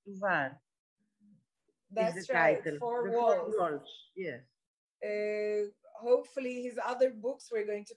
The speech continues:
Speaker 2: publish as well, but we're going very slowly 'cause we're a very tiny non-profit organization, but we're very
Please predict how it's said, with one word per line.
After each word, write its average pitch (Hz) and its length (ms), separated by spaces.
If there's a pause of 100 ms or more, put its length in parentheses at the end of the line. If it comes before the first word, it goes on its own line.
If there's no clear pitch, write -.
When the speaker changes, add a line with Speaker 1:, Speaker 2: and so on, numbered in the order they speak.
Speaker 2:
publish 214 460
as 202 160
well, 254 240
but 202 200
we're 226 180
going 247 300
very 269 280
slowly 220 760 (460)
'cause 226 160
we're 240 280
a - 40
very 254 300 (100)
tiny 247 640 (440)
non-profit 247 760 (140)
organization, 240 580
but 247 220
we're 254 260
very 320 260